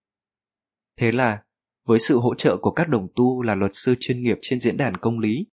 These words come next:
tôi bắt đầu viết đơn tố cáo và gửi đi ngay từ giai đoạn điều tra của Cục Công an.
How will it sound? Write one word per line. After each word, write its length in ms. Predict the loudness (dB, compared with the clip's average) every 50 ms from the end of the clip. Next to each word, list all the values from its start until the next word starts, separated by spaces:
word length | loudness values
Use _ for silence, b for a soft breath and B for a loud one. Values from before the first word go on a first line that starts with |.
| _ _ _ _ _ _ 0
tôi 120 | 2 4
bắt 180 | 4 4 4 4
đầu 160 | 2 2 2
viết 120 | 0 -2
đơn 240 | 0 0 -2 -2 -2
tố 140 | -4 -4 -4
cáo 320 | -4 -6 -6 -6 -6 -4 -4
và 120 | -4 -4 -2
gửi 160 | -2 -2 0
đi 220 | 0 -2 -2 -4 -4
ngay 160 | -6 -8 -4 -2
từ 120 | -2 -2
giai 200 | -2 -2 -4 -2
đoạn 200 | -2 -2 -4 -2
điều 160 | -2 -2 -2 -2
tra 220 | -4 -6 -6 -6 -4 -4
của 100 | -6 -2
Cục 180 | -2 -2 -2 0
Công 220 | -2 -2 -2 -2 -4
an. 260 | -6 -6 -6 -6